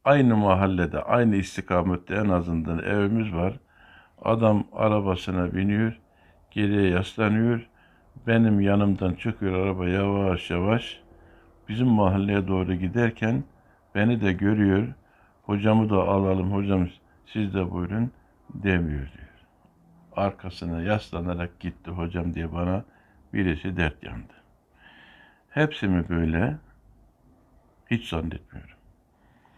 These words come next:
Bunu yapacak nadir müftülerimiz vardır. Ama değerli kardeşlerim,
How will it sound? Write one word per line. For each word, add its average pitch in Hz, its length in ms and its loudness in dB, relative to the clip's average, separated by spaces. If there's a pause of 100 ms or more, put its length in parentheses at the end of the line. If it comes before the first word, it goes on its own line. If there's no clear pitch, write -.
(420)
Bunu 131 260 0
yapacak 98 500 -2
nadir 95 540 0 (100)
müftülerimiz 82 840 -6
vardır. 64 500 -14 (540)
Ama 101 300 0
değerli 92 320 0
kardeşlerim, 78 720 -8